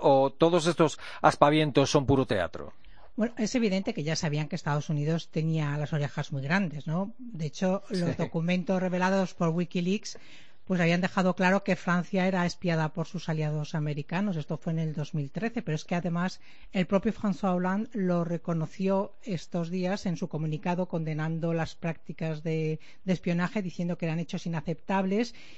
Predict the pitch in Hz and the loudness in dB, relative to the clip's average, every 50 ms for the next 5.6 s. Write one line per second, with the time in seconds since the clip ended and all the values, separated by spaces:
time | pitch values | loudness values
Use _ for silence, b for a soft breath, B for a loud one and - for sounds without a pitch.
0 | B B B 311 247 240 214 185 165 208 208 220 233 226 208 - 247 240 233 233 | B B B 2 2 2 2 2 2 2 2 4 4 2 2 2 2 2 2 2
1 | 226 208 202 - 226 226 220 220 233 247 - - - - - - 190 180 151 - | 0 0 0 2 2 2 2 2 0 -2 -4 -8 -12 -8 -4 -2 -2 -2 -2 -4
2 | 170 - - 180 190 190 - - 180 185 202 202 - 196 - - 156 151 160 175 | -6 -4 -2 0 0 0 0 0 0 0 0 0 -2 -4 -4 -4 -4 -2 -2 -2
3 | 180 170 170 143 151 139 - 170 160 156 151 175 180 170 - 214 233 - - 175 | -2 -2 -2 -2 -2 -4 -4 -4 -4 -4 -4 -2 -4 -2 -2 -4 -6 -6 -6 -6
4 | 156 151 151 156 156 160 147 - 160 - - 175 160 160 160 156 - 165 160 165 | -4 -2 -4 -2 -2 -4 -4 -6 -8 -8 -6 -4 -4 -2 -2 -2 -2 -2 -2 -2
5 | 175 165 - - 196 185 185 196 220 226 - | -2 -2 -2 -2 -2 0 0 0 -2 -4 -6